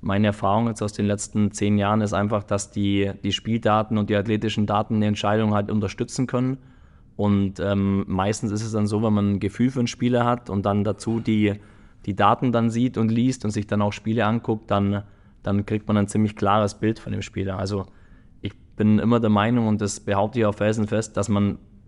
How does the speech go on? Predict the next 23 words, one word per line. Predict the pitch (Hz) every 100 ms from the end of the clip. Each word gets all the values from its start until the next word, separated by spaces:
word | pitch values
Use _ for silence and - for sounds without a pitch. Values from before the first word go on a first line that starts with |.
| - -
durch | 107
die | - 104
Mittel, | 110 117 117
die |
man | 110 107
jetzt | 104
heutzutage | 104 107 110 104 101
hat, | 104
fast | - 101 -
gar | 98 107
nicht | 113
mehr | 107
komplett | 101 - 104 101 107 -
schief | - 127 131
liegen | 123 120
kann | 113 120
bei | 117
einem | 117 113
Transfer | 117 117 - 113 110
aus | 113
meiner | 104 113 110
Sicht, | 110 - 104
weil | 107 104